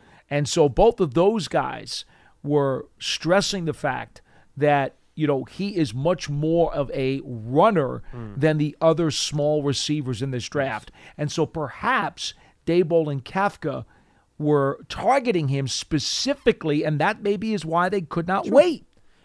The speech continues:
Speaker 2: And you're right, by the way. At five eight, hundred seventy-eight pounds, you're gonna be a little bit thicker than a six-foot receiver at a hundred seventy-eight
Speaker 1: When you
Speaker 2: pounds.
Speaker 1: meet
Speaker 2: That's
Speaker 1: him,
Speaker 2: true.
Speaker 1: you'll be surprised.
Speaker 2: I know, but
Speaker 1: He's got a little more beef on him.
Speaker 2: It's a little different doing that in college than in the pros, though.
Speaker 1: That is true.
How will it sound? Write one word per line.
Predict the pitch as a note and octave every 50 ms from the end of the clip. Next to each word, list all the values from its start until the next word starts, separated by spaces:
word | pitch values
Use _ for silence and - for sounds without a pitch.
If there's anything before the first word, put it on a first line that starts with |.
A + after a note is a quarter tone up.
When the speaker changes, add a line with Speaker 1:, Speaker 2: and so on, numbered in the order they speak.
| _ -
Speaker 2:
And | - A#3 B3
you're | C#4+ C4
right, | G#3+ F3+ D#3+
by | D3+ C#3 A#2+
the | A2
way. | A2 A2+ B2
At | C#3 C#3
five | - - B3 A3 G3+ F3+
eight, | E3+ F3 D#3+ D3 B2+
hundred | A#2+ D#3+ F3+ E3+ E3+ D#3+
seventy-eight | - - F3+ D#3 D3 D3 C#3 C3 -
pounds, | D3 C#3 C3+ B2
you're | A#2 C#3
gonna | C#3+ C#3
be | C#3
a | C3+
little | C3+ D3+ D3+
bit | C3 B2+ A#2
thicker | - - G#3 F3+ - C#3+ C3+
than | B2 B2 A#2+
a | A#2
six-foot | - - - G3+ - - - C#3 -
receiver | A#2+ B2 - - C#3 B2 A2+ A2+
at |
a | A2+ A2+
hundred | B2+ A#2 A2+ -
seventy-eight | - B2 A2 G#2+ G#2 -
Speaker 1:
When | F#3+ G#3
you | A#3+ B3+
Speaker 2:
pounds. | A#3+ A#3
Speaker 1:
meet | C4+ D#4 D#4+
Speaker 2:
That's | D4+ C4+
Speaker 1:
him, | A3
Speaker 2:
true. | F#3+ F3+
Speaker 1:
you'll | G3+ A3
be | B3+ B3+
surprised. | G#3 - B3 - - B3 A#3+ A3+ F#3 C#3+ B2+
Speaker 2:
I | E3+
know, | D#3+ C3 G2+ G2 -
but | - D#3+ D#3 D3
Speaker 1:
He's | - F#3+ F#3 -
got | - B3 A#3+ B3
a | B3
little | B3 B3 B3+ B3
more | A#3 A#3+ A#3+
beef | A#3 A#3+ A#3 A3+ F3 -
on | C#3 C3+ B2+
him. | - - - _ _ -
Speaker 2:
It's | - _ -
a | -
little | D#3+ E3+ E3+
different | - E3 D3 - D3 C3
doing | - C#3+ C#3
that | B2+ A#2+
in | A#2 A2
college | - - B2+ A2+ A2 A2 G2+
than | A2 G#2+
in | G#2+
the | G2 G2
pros, | - A#2 G#2+ F#2+ - -
though. | - F#2+ G2 _ -
Speaker 1:
That | - A#2 A2+ A2+ A#2
is | B2 B2+ -
true. | - - E3+ G#3+ D3+ C3